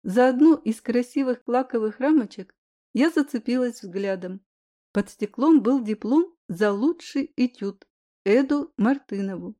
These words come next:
Следующая рамка тоже оказалась с именным сертификатом за лучший натюрморт Эду Мартынову.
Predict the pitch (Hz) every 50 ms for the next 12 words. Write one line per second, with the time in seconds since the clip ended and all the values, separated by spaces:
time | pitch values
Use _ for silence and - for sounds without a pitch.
0 | _ _ _ _ _ _ _ _ _ - - 240 277 320 302 320 311 - - 285
1 | 285 285 285 277 269 - 269 262 - 294 277 269 262 269 254 254 254 247 233 -
2 | 247 240 240 240 240 - _ _ - - - 220 208 202 196 190 202 240 294 330
3 | 311 - - 220 - _ 208 196 - 208 202 - 196 190 190 - 180 185 180 -
4 | _ _ _ _ _ _ _ _ _ _ - - 165 208 202 196 226 294 339 -
5 | - - 302 302 294 311 - _ - 196 240 311 302 - 247 208 175 175 180 190
6 | 190 190 202 - _ - _ _ _ _ _ _ _ - 196 226 277 277 285 285
7 | 285 302 - _ - 190 247 269 254 - _ 196 190 190 185 175 175 180 190